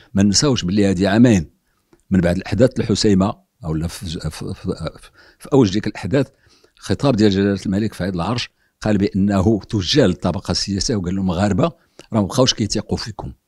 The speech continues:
واحد العدد منكم وحتى انا دخل راسو حتى هو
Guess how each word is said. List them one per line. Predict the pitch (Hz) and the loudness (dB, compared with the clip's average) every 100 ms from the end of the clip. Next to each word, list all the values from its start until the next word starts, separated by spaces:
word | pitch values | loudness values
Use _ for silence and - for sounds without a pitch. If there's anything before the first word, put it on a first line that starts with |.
| - | -2
واحد | 95 | 2
العدد | 101 107 120 110 | 2 4 4 4
منكم | 98 90 76 - | 0 -2 -10 -10
وحتى | - - 160 | -12 -2 2
انا | 104 78 - _ _ - | 2 2 -4 _ _ -10
دخل | - 107 | -4 0
راسو | 101 104 95 | 0 0 -4
حتى | - | 0
هو | 147 90 92 127 | 4 4 2 0